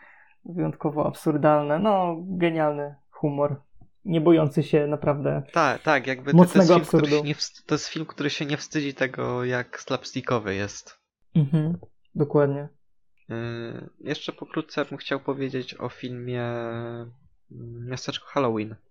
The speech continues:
Speaker 2: który bardzo lubię i to jest jedna z moich ulubionych animacji wszechczasów. E, film z dziewięćdziesiątego trzeciego roku Henry'ego Selika, który potem na przykład zrobił Koralinę,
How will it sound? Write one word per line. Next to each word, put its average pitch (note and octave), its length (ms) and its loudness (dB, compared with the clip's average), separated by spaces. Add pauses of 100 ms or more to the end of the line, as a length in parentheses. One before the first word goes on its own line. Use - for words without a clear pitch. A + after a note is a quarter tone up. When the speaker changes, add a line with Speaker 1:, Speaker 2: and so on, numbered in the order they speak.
(280)
Speaker 2:
który - 220 -6
bardzo D#3 340 -2
lubię A#2 440 -4
i A#2 100 -10
to - 120 -8
jest A#2 140 -6
jedna A#2+ 220 -6
z - 100 -16
moich A#2+ 220 -6
ulubionych A#2 420 -6
animacji A#2+ 380 -10
wszechczasów. - 720 -8 (480)
E, A2 540 -6
film B2+ 180 -10
z B2 60 -14
dziewięćdziesiątego B2+ 680 -6
trzeciego C3 460 -6
roku B2 440 -2 (100)
Henry'ego B2 340 -4
Selika, B2+ 600 -6 (640)
który - 200 -8
potem A#2+ 300 -10
na A#2+ 100 -8
przykład A#2+ 300 -10
zrobił B2 280 -8
Koralinę, C3+ 540 -2